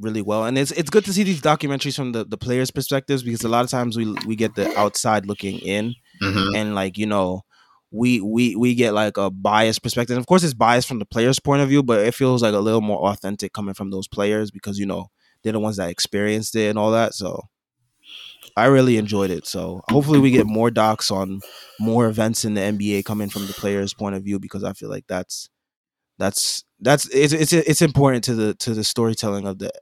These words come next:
Speaker 1: of the N B A.
Speaker 2: Exactly. I mean, and, and I, I think, I think another thing that probably surprised me the most was that, you know, it, it was really mainly just Jermaine O'Neal, Steven Jackson, and Ron. Like, I definitely thought that, you know, that we were gonna get guys like Jamal Tinsley,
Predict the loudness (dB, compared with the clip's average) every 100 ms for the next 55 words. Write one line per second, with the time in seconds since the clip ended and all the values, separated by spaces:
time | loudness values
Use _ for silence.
0 | _ -6 -4 -6 -6 -4 -4 -6 -12 -4
1 | -2 -2 0 0 2 2 0 0 0 -2
2 | -2 -2 -2 0 -2 0 0 2 2 2
3 | 2 0 -2 -4 -2 0 0 -2 -8 -2
4 | 2 2 0 -4 -2 0 0 -2 -2 0
5 | 0 0 0 0 2 2 4 4 2 2
6 | 2 0 0 -4 0 -2 -2 -2 0 0
7 | 0 0 2 2 0 -2 -4 -2 0 0
8 | -2 -8 -8 -6 -2 -2 -2 -2 -2 0
9 | 0 -2 2 2 2 -2 -2 -2 -2 -2
10 | -2 -2 -2 -2 -2 -2 -2 -2 -4 -2
11 | -2 -2 -2 -4 -4 -4 -4 -6